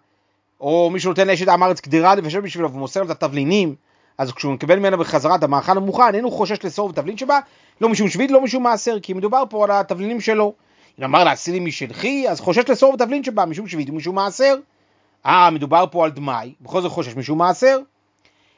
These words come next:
אלא אומרת, "מה שאני אתם, כיוון דקאמר לעשי לי משליחי", מכיוון שאמרת, "תכיני את המאכל עם השעור והתבלינים שלך", זה כבר לא נחשב תערובת. כמאן דהרי בידיים דמי, כלומר, זה עכשיו תערובת, זה כאילו הוא קנ-, הוא כאילו,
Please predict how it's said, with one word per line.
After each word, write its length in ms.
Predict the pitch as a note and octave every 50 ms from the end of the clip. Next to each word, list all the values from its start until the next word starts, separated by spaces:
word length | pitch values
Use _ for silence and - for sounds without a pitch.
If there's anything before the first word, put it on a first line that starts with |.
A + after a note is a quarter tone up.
| _ F#3+
אלא 60 | G#3+
אומרת, 140 | B3 C#4 B3+
"מה 120 | B3+ A#3+
שאני 300 | - A#3 G#3+ G#3 F#3+ D#3+
אתם, 160 | C#3+ - A#2
כיוון 200 | A#2 - G3 A3
דקאמר 360 | G3 E3+ - D#3+ F3 G3 F3+
לעשי 320 | E3 D#3 B2+ - - - G#3+
לי 80 | F#3
משליחי", 680 | E3+ E3+ D3 - - - A#3 C#4 C#4 - F#3 E3+ D#3+ - - _ _ _ _ _ _
מכיוון 280 | D#3 D#3+ D#3 A#3 A3 F3+
שאמרת, 220 | G3 G3+ A3 F#3
"תכיני 360 | - C#3 A2 - - C4 C#4+
את 80 | A#3+ F3
המאכל 440 | G3 D#3+ D#3 D3+ - A3 A#3 A3 F3+
עם 140 | E3 D#3 D3
השעור 280 | B2+ - - G3 A#3
והתבלינים 340 | G#3 E3 - B2+ C#3+ G3+ A3
שלך", 360 | F3 - G#3 A3+ C#4 C#4 A#3+
זה 100 | G3 G3
כבר 120 | E3+ F#3+ G3+
לא 120 | B3 C4+
נחשב 240 | C4 A3 - A3 G#3+ F3+
תערובת. 360 | - F3+ E3+ D#3+ D3 A#2 A2 - _ _ _ _ _ _ _ -
כמאן 280 | - E3+ G3+ A#3+ B3
דהרי 220 | G3 G3 G#3+ A#3 A#3+
בידיים 340 | G#3 G#3 F#3 F3+ F3+ E3+
דמי, 120 | D3+ C3+ B2
כלומר, 160 | - C3+ B2
זה 60 | C3
עכשיו 180 | C#3 C3+ G#3 A3
תערובת, 260 | A3 A3+ B3+ C#4+ C4
זה 60 | F#3 E3+
כאילו 240 | - A#3 B3+ C4
הוא 100 | C4+ A#3+ G3+
קנ-, 240 | - G3 F#3+ F#3+ G3
הוא 240 | G#3+ G#3 G#3 G#3 F#3
כאילו, 340 | - A#3+ C4+ C#4 C#4+ C#4+ B3